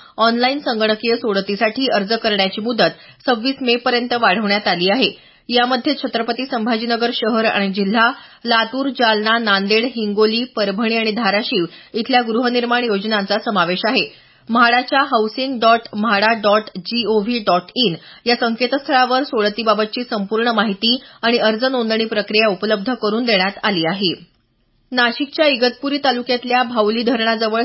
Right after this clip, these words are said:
सहलीसाठी आलेल्या पाच जणांचा काल धरणात बुडून मृत्यू झाला. यात तीन युवती आणि दोन युवकांचा समावेश आहे. हे सर्व मृतदेह काल बाहेर काढण्यात आले.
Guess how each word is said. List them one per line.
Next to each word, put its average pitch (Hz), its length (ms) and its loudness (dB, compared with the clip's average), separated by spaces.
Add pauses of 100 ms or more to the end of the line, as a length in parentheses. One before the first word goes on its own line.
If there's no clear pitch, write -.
सहलीसाठी 226 560 0
आलेल्या 214 340 2
पाच 185 300 0
जणांचा 202 480 0 (320)
काल 233 180 2
धरणात 233 360 0
बुडून 220 320 -2
मृत्यू 185 340 -4
झाला. 185 280 0 (300)
यात 240 160 4
तीन 269 240 -2
युवती 254 380 0
आणि 247 180 0
दोन 220 200 0
युवकांचा 214 540 0
समावेश 180 520 -2
आहे. 214 120 2 (340)
हे 240 100 4
सर्व 247 300 2
मृतदेह 233 560 0
काल 226 280 0
बाहेर 208 260 0
काढण्यात 185 460 -2
आले. 202 180 0